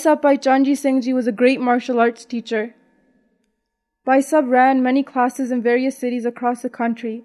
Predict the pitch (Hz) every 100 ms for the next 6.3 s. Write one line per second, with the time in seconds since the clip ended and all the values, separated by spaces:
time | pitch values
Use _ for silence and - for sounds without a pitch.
0 | _ _ _ 254 247 - 262 285 285 -
1 | 240 262 - 247 254 233 262 233 240 240
2 | 240 - 233 247 247 226 226 - 226 226
3 | - _ _ _ _ _ - 254 262 285
4 | 269 269 240 262 208 240 254 247 240 240
5 | 240 240 226 226 214 214 - 240 226 -
6 | 214 214 214